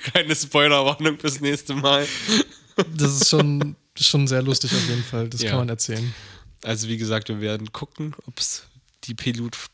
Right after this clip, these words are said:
Speaker 1: die, quasi die Folge null Punkt null wird oder dann doch erst irgendwann eine Folge null Punkt eins. Und die wird dann irgendwann als, als Special hochgeladen, wenn wir
Speaker 2: Wenn ihr
Speaker 1: Folge hundert haben und dann als Special wird dann hier Folge null null hochgeladen.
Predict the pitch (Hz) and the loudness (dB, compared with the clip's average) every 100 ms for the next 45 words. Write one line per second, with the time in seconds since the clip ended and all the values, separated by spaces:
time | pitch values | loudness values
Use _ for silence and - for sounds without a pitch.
0 | - 107 - _ _ _ _ - - 110 | -10 -10 -12 _ _ _ _ -14 0 0
1 | 107 110 - 113 110 110 98 117 113 117 | 0 -6 0 0 0 -2 -4 -2 0 0
2 | - 113 - 113 123 120 120 120 104 107 | -2 -4 0 0 2 2 0 -2 -2 0
3 | 104 101 - 101 104 - 110 104 - - | 0 -4 -8 -6 -6 -8 -6 -6 -8 -8
4 | 98 98 - 107 98 98 101 98 101 95 | -4 -4 -4 -6 -6 -4 -4 -4 -6 -6
5 | 104 101 101 98 107 117 117 110 - 110 | -4 -4 -4 -8 -10 -10 -6 -6 -4 -6
6 | 170 113 117 98 104 139 113 113 113 107 | -2 -4 -4 -4 0 2 2 2 2 2
7 | 104 - 104 101 - 101 117 110 107 104 | 0 0 -2 -2 -2 0 0 0 -2 -6
8 | - 98 92 98 98 101 101 101 110 - | -10 -8 -8 -6 -8 -6 -4 -4 -8 -16
9 | - - - 151 147 139 - 120 123 127 | -18 -14 2 6 6 4 2 4 4 4
10 | 147 139 139 135 139 135 120 120 117 107 | 4 2 2 4 4 4 4 2 4 2
11 | 120 - - 127 120 120 110 110 110 117 | 2 -2 -2 0 0 0 0 0 -2 -2
12 | 117 117 110 110 107 113 117 117 117 120 | -2 -2 0 0 0 0 0 0 0 0
13 | 120 117 117 - 110 110 117 135 160 | -2 -2 -4 -6 -10 -4 -4 0 -2